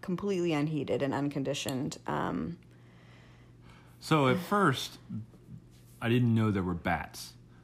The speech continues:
Speaker 2: but there were vultures.
Speaker 1: Oh, yeah, the vultures.
Speaker 2: <laughs>
Speaker 1: The mommy vulture had babies.
Speaker 2: So when they first bought the barn, there was a hoarder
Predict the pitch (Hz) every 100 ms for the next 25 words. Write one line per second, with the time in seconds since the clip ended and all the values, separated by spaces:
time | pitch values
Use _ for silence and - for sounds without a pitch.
0 | - - 107 110 107 98 92 110 117 117
1 | - 76 62 - - - - - - 170
2 | 165 165 165 170 165 160 160 - 165 160
3 | 151 143 - 135 - - - 202 202 196
4 | 208 208 190 185 185 185 180 180 165 160
5 | 165 175 180 156 151 160 165 - 139 120
6 | 120 127 123 127 175 170 - 127 117 98
7 | 92 90 80 85 - 113 110 104 101 -
8 | 147 143 98 87 87